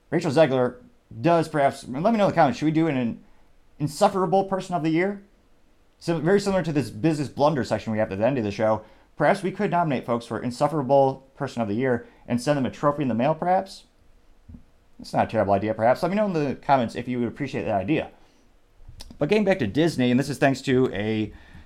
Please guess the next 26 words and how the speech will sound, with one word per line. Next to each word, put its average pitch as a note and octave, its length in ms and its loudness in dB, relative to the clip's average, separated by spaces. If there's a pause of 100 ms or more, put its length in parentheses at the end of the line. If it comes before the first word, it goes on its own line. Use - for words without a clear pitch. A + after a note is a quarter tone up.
(140)
content C3 640 2
article A2 560 4 (460)
over B2 240 4
at A2+ 560 2
Bound D3 420 6
Into C3+ 460 -2
Comics. - 760 2 (540)
And A#2+ 500 2 (460)
looks C3+ 220 0
like C#3+ 140 6
they C3+ 80 4
had B2+ 120 6
a B2+ 60 4
couple D3 340 2
experiences C3 840 0
taking A#2+ 220 0
quotes B2+ 280 2
with F#2+ 340 -6
Bob A#2 320 4
Iger, C3 320 0
who's B2 120 -4
the G2+ 80 -4
current A#2 240 -2
C F#2 300 -4
E B2 60 4
O, B2+ 280 6